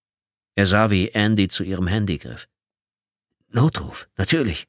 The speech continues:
dachte er. Doch er sagte, „Warte eine Sekunde.“ Das Bedürfnis, seine Freundin zu trösten, verflog, als der Killerinstinkt in ihm erwachte.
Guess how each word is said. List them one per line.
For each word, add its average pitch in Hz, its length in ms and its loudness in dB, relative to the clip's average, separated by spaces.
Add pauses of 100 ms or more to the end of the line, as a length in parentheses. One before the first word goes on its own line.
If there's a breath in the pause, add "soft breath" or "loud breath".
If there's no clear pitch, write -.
dachte 78 280 -4
er. - 200 -10 (720 soft breath)
Doch 92 100 -6
er 95 80 2
sagte, 107 360 2 (960 loud breath)
„Warte - 280 -6
eine - 140 -14
Sekunde.“ - 400 -8 (1400)
Das 92 160 0
Bedürfnis, 127 580 2
seine 104 200 0
Freundin 127 440 0
zu 110 140 0
trösten, 113 540 -2
verflog, 104 680 -2 (880)
als - 180 -2
der 92 140 -2
Killerinstinkt 78 920 -2
in 71 100 -6
ihm 73 160 -6
erwachte. - 560 -8